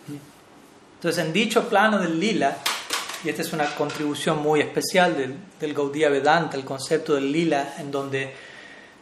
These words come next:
todos estos principios energéticos toman forma, ¿m?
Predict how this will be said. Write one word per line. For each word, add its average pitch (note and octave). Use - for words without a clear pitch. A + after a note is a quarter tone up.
todos G3+
estos F#3+
principios F#3
energéticos D#3+
toman D3
forma, E3+
¿m? D3+